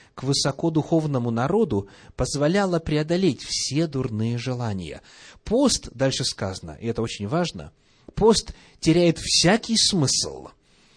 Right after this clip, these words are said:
если он не сопровождается раскаянием, желанием ограничить материальные устремления и раскрыть духовный потенциал. То есть, первый ответ на вопрос о том, откуда видно, что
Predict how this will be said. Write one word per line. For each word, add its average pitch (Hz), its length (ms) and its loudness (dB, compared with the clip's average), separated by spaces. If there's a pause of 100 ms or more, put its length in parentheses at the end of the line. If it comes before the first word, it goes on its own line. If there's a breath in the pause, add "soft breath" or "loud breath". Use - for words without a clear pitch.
если 156 340 2
он 151 220 4
не 156 120 2
сопровождается 127 840 0
раскаянием, 190 960 -2 (540 soft breath)
желанием 143 520 2
ограничить 131 580 0
материальные 131 560 0
устремления 139 760 0
и 143 160 -2
раскрыть 123 600 -2
духовный 117 600 -2
потенциал. 107 800 -10 (720 soft breath)
То 156 80 0
есть, - 180 2 (260 loud breath)
первый 233 320 4
ответ 175 300 2
на 160 100 0
вопрос 170 360 4
о 160 60 2
том, 175 260 4 (220 loud breath)
откуда 208 460 2
видно, 156 480 2
что 123 600 4